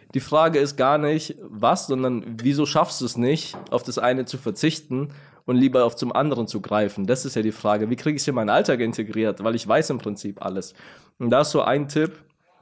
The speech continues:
sag ich immer wieder, get busy. Weil viele Leute haben einfach nur Langeweile. Oder die sind zu viel daheim, sitzen abends vorm Fernseher. Du, du solltest eigentlich im Bett sein. Du, es gibt keinen Grund, warum du um dreiundzwanzig Uhr noch Fernsehen gucken solltest.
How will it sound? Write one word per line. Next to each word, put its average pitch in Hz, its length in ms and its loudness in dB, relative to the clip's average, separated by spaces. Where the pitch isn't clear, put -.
sag 120 140 2
ich 113 80 -4
immer 107 160 0
wieder, 127 180 2
get 113 240 -2
busy. 151 360 0
Weil - 120 -2
viele 127 220 -2
Leute 123 500 2
haben 113 300 -2
einfach 104 260 -4
nur 98 100 -4
Langeweile. 90 540 -6
Oder 127 160 2
die 120 120 -6
sind 160 220 0
zu 165 140 -2
viel 170 220 2
daheim, 160 420 2
sitzen 139 280 -2
abends 143 280 4
vorm 131 140 -2
Fernseher. 156 480 2
Du, 123 200 -6
du 139 80 2
solltest 180 220 2
eigentlich 156 240 2
im 107 160 0
Bett 107 180 0
sein. 98 300 -2
Du, 107 40 -2
es 110 140 -4
gibt 143 140 -4
keinen 160 240 2
Grund, 143 240 2
warum 131 200 0
du 123 60 0
um 117 60 0
dreiundzwanzig 117 680 -2
Uhr 113 80 -2
noch 104 140 -4
Fernsehen 95 320 -6
gucken 92 240 -12
solltest. 85 420 -14